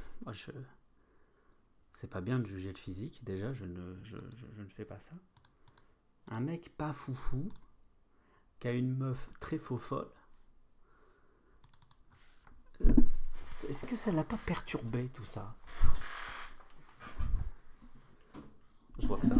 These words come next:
parce qu'il a eu quand même pas mal de temps de jeu. Il a une vraie qualité, Lopez, hein. Moi, j'ai, moi, j'ai,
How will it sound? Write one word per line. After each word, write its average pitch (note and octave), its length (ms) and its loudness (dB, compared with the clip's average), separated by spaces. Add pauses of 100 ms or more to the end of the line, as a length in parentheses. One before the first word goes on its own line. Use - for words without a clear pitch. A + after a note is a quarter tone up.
parce - 160 -4
qu'il G#2+ 280 4
a G2+ 60 6
eu - 80 6
quand - 140 2
même G2 140 2
pas G#2 100 -2
mal G2 200 0
de F#2+ 80 -8
temps G2 220 -10
de F#2+ 100 -10
jeu. F3 300 -8 (1500)
Il A2+ 140 -6
a G#2 40 -2
une G2+ 120 -6
vraie C3+ 160 -8
qualité, F3 360 -10
Lopez, E3+ 360 -8
hein. E3 120 -12 (1600)
Moi, C#3 100 -10
j'ai, B2+ 140 -10
moi, C3 240 -10
j'ai, - 120 -14